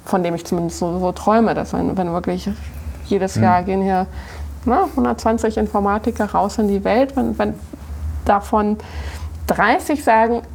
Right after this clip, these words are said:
Speaker 1: „Mir ist das Thema wichtig und ich werde mich mal mit meinem künftigen Chef auseinandersetzen“, Bombe. Aber vor allen Dingen auch den vielen, die sagen, „Ich hab's schon mal wahrgenommen, ich weiß, da ist was, ich kann sagen, boah, da gibt's doch die und die Organisation, da war doch was, was ganz wichtig ist“,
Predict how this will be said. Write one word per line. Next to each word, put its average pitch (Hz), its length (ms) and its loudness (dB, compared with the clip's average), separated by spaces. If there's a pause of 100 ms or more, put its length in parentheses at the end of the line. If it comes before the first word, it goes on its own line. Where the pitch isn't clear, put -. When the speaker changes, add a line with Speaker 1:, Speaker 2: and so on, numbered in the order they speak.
(140)
Speaker 1:
„Mir 233 160 6
ist 233 120 0
das 226 140 0
Thema 214 380 4
wichtig 247 560 2 (160)
und 220 180 4
ich 208 140 -2
werde 220 180 2
mich 196 140 -4
mal 202 100 2
mit 196 320 -2
meinem 190 640 0
künftigen 214 380 0
Chef 214 280 -2
auseinandersetzen“, 247 1160 0 (540)
Bombe. 269 360 4 (260)
Aber 196 140 -2
vor 233 120 2
allen 247 80 4
Dingen 254 120 0
auch 202 120 0
den 214 120 0
vielen, 262 260 4
die 233 80 2
sagen, 214 220 0
„Ich - 140 -12
hab's - 180 -6
schon 220 140 0
mal 208 120 2
wahrgenommen, 202 540 2
ich - 160 -6
weiß, 214 260 2
da 220 100 2
ist 240 280 -2
was, 196 160 0
ich - 140 -10
kann 214 180 0
sagen, 208 300 0
boah, 240 200 2
da 226 100 -2
gibt's 254 240 -6
doch 220 340 0 (420)
die 240 160 4
und 233 220 2
die 226 180 2
Organisation, 220 960 2
da 208 220 2
war 240 160 4
doch 226 160 2
was, 226 200 0
was 220 160 -2
ganz 220 300 -2
wichtig 226 480 -2
ist“, 208 220 -2